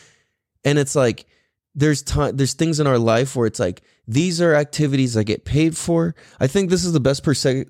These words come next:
perspective I've ever learned about this is, like, when it comes down to it, to life, how it should be, or how we should be living it is, like,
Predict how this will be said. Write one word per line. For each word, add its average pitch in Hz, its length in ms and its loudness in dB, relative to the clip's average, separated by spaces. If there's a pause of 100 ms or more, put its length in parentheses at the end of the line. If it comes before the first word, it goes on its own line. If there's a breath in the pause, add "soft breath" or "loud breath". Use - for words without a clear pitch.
(140)
perspective 127 580 -2
I've 113 160 2
ever 113 180 2
learned 107 240 0
about 139 260 0
this 135 140 -10
is, 104 140 -6
like, 92 260 -4 (720 soft breath)
when 131 160 2
it 123 80 -2
comes 175 260 0
down 143 280 0
to 127 200 2
it, 107 280 0
to 113 100 -2
life, 110 380 2
how 113 240 2
it 107 100 -2
should 139 300 0
be, 98 340 0 (140)
or 104 80 2
how 123 160 4
we 113 80 2
should 220 240 0
be 147 80 2
living 110 320 0
it 107 140 -2
is, 104 220 -2
like, 104 240 -2